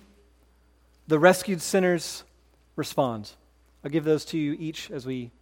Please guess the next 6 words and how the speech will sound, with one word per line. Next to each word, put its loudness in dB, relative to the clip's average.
get -10
to -8
them. -8
Point -2
number 8
one, 6